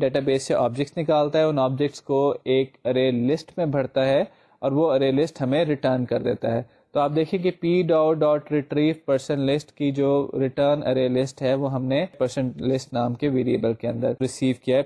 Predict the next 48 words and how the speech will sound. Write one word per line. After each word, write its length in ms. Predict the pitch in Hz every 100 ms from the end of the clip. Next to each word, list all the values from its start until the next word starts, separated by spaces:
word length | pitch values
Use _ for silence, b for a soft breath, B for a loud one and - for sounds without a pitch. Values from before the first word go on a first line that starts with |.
| _
اب 260 | 190 180 170
یہ 180 | 247 294
ارے 220 | 170 180 175
لسٹ 340 | 151 190 -
جو 120 | 165
ہے 160 | 151 160
یہ 160 | 175
ہمیں 240 | 160 160 160
بھیجنی 480 | 135 139 135 156 165
ہے 60 | 170 127
جی 140 | 139
ایس 180 | 135 135
پی 120 | 180 185 _
پیج 280 | 143 123 117
تک۔ 240 | - 120
یہاں 160 | 139 151
پہ 100 | 156
یہ 120 | 151
امپورٹنٹ 420 | 143 135 120 123 117
چیز 220 | 117 113
ہے، 100 | 113 b b -
یہاں 180 | 151
پہ 80 | 160
ہمیں 160 | 175 175
سمپل 380 | - 170 185 170
ریڈائریکشن 520 | 165 147 135 - 170
ہی 60 |
چاہیے۔ 240 | 165 165 185
سمپل 300 | 175 160 151
ریڈائریکشن 500 | 151 143 143 - 156
تو 100 | 165
ایک 160 | 156
نئی 180 | 147 151
ریکویسٹ 400 | 147 - 151 147
جنریٹ 300 | 147 127 120
کر 120 | - 117
دیتا 360 | 113 107 117
ہے۔ 60 | 117 b b b b _
تو 180 | 160 156
ہمیں 160 | 170 196
یہ 260 | 175 180
چیز 340 | 196 180 180 -
پہنچانی 580 | 160 151 131 127 143 147
ہے 140 | 135
اپنے 380 | 170 131 - 147
جی 200 | 135 131 135
ایس 220 | 131 -
پی 140 | 165